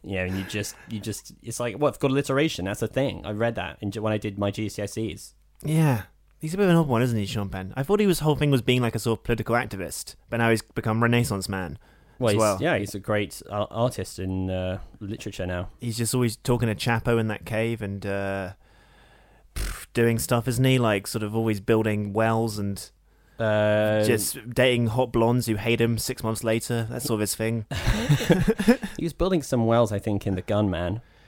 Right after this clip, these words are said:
Speaker 2: But I think he does that in real life.
Speaker 1: Does he do that in real life?
Speaker 2: Yeah.
Speaker 1: Maybe he suggested that be put in the script 'cause he's like, "I do this, I can act it, I've done it myself."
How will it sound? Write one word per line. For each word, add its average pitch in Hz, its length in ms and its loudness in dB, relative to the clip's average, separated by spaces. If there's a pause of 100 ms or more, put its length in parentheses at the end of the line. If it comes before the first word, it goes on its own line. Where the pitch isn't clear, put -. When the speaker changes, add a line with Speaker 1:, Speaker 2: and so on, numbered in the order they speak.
(140)
Speaker 2:
But 123 80 -2
I 135 40 0
think 196 120 4
he 175 80 6
does 156 180 10
that 135 120 8
in 131 60 6
real 135 160 10
life. 131 220 6
Speaker 1:
Does 120 140 2
he 135 60 -2
do 147 100 6
that 131 100 6
in 127 80 6
real 123 160 8
life? 123 220 6
Speaker 2:
Yeah. 139 240 10
Speaker 1:
Maybe 143 240 6
he 127 260 0
suggested 113 440 -2
that 92 120 -2
be 95 140 -4
put 98 160 2
in 92 80 0
the 95 80 -4
script - 340 -6
'cause 95 120 -8
he's 92 180 -8
like, 87 160 -6
"I 143 80 -2
do - 160 -8
this, 107 240 -8
I 110 80 -4
can 120 260 -4
act - 220 -4
it, - 180 -14
I've 101 160 -16
done 98 160 -4
it 98 80 -4
myself." 98 380 -8